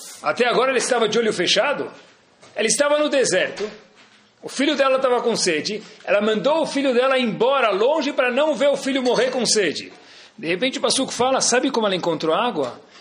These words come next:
Ela abriu o olho e viu água. Então a Torá pergunta, os comentaristas perguntam, melhor dizendo, o poço de água estava lá ou não estava? Se estava, como ela não viu?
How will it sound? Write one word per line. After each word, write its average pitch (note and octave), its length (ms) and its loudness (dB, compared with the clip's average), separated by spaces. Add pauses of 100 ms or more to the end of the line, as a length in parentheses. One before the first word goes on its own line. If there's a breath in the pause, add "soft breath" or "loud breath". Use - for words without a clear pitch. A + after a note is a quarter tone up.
Ela D#3+ 140 -2
abriu E3+ 260 -2
o A3+ 300 0
olho G3 360 -2
e G3+ 120 -6
viu G#3+ 240 0
água. B2 400 -2 (260 loud breath)
Então C#3+ 220 -2
a G3 60 0
Torá G#3 240 0
pergunta, G3 720 0
os D#3 140 -6
comentaristas G3 580 -2
perguntam, F#3+ 400 -2
melhor F3+ 260 0
dizendo, F3+ 560 -4 (880)
o - 80 -12
poço A#3 380 -2
de D#3+ 100 -4
água F#3+ 240 0
estava D#3 460 0
lá G3+ 420 -2 (680)
ou G#3 100 0
não G3 140 -2
estava? C#3 520 -2 (280 loud breath)
Se - 240 4
estava, C4+ 500 2
como A3+ 180 0
ela A#3+ 120 2
não C4 100 0
viu? G3+ 420 -2